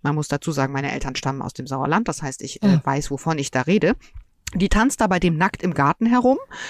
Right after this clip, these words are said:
Speaker 1: Die
Speaker 2: Nackt im
Speaker 1: hängt
Speaker 2: Garten herum? Wie
Speaker 1: Ja.
Speaker 2: krass ist das?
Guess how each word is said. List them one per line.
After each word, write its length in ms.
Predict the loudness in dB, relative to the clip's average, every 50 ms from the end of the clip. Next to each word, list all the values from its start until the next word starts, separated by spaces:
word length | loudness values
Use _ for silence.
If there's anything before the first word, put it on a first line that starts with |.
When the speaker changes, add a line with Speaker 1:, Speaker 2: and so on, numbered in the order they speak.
| 0 6
Speaker 1:
Die 60 | 8
Speaker 2:
Nackt 400 | 8 10 8 8 6 4 2 2
im 60 | 4
Speaker 1:
hängt 220 | 6 8 8 8 8
Speaker 2:
Garten 380 | 8 8 6 4 4 4 6
herum? 500 | 6 8 8 8 8 8 8 6 6 4 2
Wie 60 | 2
Speaker 1:
Ja. 220 | 4 4 6 6 6
Speaker 2:
krass 320 | 6 6 6 6 6 4
ist 220 | 0 0 2 2
das? 380 | 4 6 6 4 4 0 -6